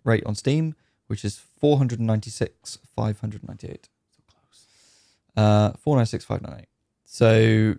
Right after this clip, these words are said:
Speaker 1: yeah, Baldur's Gate is, uh, is the fifth highest, well, most played game on Steam.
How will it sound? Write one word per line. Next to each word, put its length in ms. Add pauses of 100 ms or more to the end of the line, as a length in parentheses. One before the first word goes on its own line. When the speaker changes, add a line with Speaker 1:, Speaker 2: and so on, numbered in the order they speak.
Speaker 1:
yeah, 140
Baldur's 340
Gate 260
is, 280
uh, 340
is 180
the 100
fifth 480 (260)
highest, 440 (160)
well, 120
most 280
played 220 (100)
game 180
on 80
Steam. 360